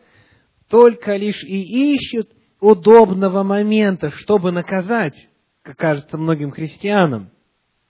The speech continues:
Бог как раз говорит:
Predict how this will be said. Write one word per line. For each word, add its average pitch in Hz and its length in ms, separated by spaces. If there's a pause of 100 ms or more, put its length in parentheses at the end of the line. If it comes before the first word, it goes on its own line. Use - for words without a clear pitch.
(640)
Бог 226 500
как - 240
раз 220 380
говорит: 202 580